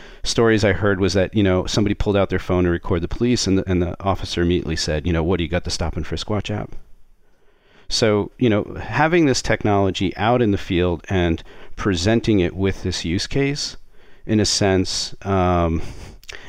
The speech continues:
educated kind of both sides of the public. It educated the public that might want to record the event that they had the right to do that,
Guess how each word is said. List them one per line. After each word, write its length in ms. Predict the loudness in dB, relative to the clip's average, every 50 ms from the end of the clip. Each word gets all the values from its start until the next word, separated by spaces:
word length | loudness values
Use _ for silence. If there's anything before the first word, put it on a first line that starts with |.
| -2 -2
educated 520 | 0 0 0 0 2 2 2 2 0 -4 -4
kind 180 | 0 0 2 2
of 80 | 2
both 180 | 2 0 0 0
sides 280 | 0 -2 -2 -2 -2 -2
of 60 | -4
the 60 | -2
public. 520 | -2 -2 -2 -2 -4 -6 -8 -10 -12 -16 -16 -18 -14 -6
It 120 | -2 0 2
educated 480 | 2 2 0 0 2 2 0 0 0
the 80 | -2 -2
public 440 | 0 0 0 2 2 2 0 0 2
that 320 | 2 4 4 2 0 -4 -12 -16 -16 -18 -18 -8 -2 0
might 180 | 2 2 4
want 140 | 4 4 4
to 60 | 4
record 540 | 2 0 -2 -2 -2 0 2 2 0 0 -4
the 220 | -4 -2 0 2
event 380 | 2 2 0 0 0 -2 -2 -4 -6 -6 -6 -8 -12 -18 -18 -14 -8
that 460 | -2 0 2 2 2 2 0 -2 -4 -6 -8 -8 -10 -14 -18 -20 -20 -20 -20 -20 -20 -20 -14 -6 -2
they 60 | 0
had 200 | 2 2 2 2
the 80 | 2 2
right 240 | 2 2 2 2 0
to 80 | 0 -2
do 200 | 0 2 0 2
that, 260 | 0 0 -2 -4 -6